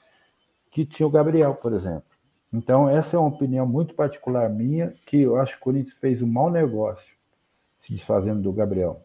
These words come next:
Ele podia ser muito, muito útil a esse time que tá aí, que ele não precisa lançar, precisa só roubar e entregar.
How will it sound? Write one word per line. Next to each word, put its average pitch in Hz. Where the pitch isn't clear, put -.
Ele 98
podia 117
ser 123
muito, 151
muito 156
útil 151
a 147
esse 175
time 147
que 143
tá 143
aí, 101
que -
ele 127
não 147
precisa 170
lançar, 127
precisa -
só 175
roubar 156
e 170
entregar. 147